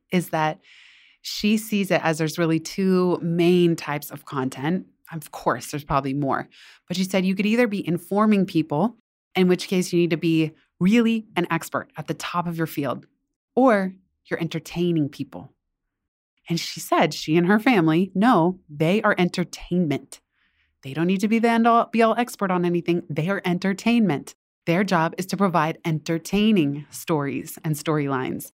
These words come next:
They don't always have to look good. They just have to be entertaining. And so this guy, the daymaker, the arborist, was that beautiful intersection of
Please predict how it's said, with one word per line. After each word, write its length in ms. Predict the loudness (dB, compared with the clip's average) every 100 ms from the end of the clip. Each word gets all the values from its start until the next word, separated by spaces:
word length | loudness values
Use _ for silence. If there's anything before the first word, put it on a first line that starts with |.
| _ _ _ _ _ _ _
They 160 | -2 2
don't 160 | 4 4
always 240 | 4 0
have 220 | -4 -4
to 80 | -2
look 280 | 0 -2 0
good. 380 | 4 6 4 -2 _ _ _
They 140 | 2
just 160 | 2 0
have 140 | -6
to 80 | -6
be 180 | -4 -4
entertaining. 840 | -2 0 0 2 2 4 2 -2 -10 _ _ _ _ _ _ _ _
And 160 | -4 0
so 200 | 0 2
this 320 | 2 2 2
guy, 440 | 2 2 2 0
the 160 | 2 4
daymaker, 720 | 6 6 4 2 2 0 -2 _
the 80 | 4
arborist, 720 | 6 6 4 2 -4 -10 -16 -18 _ _ _ _ _ 2
was 200 | 4 4
that 200 | 2 -2 -10 2
beautiful 460 | 6 8 6 2
intersection 800 | 0 0 -2 -2 -4 -4 -4 -4 0
of 280 | 0 0